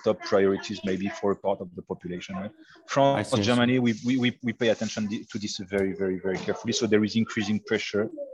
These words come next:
Speaker 1: uh, regulations, lots of regulation to fight, uh, against, uh, food waste. But we are going,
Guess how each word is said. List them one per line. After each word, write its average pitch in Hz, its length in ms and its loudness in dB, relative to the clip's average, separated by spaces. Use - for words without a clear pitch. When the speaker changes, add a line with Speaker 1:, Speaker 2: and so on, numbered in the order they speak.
Speaker 1:
uh, 98 460 6
regulations, 110 800 4
lots 110 160 0
of 95 100 -2
regulation 104 640 2
to 101 120 -6
fight, 104 280 -2
uh, 104 260 2
against, 98 360 -2
uh, 98 80 0
food 98 180 -8
waste. 123 220 0
But 117 160 0
we 135 80 8
are 123 60 8
going, 131 280 2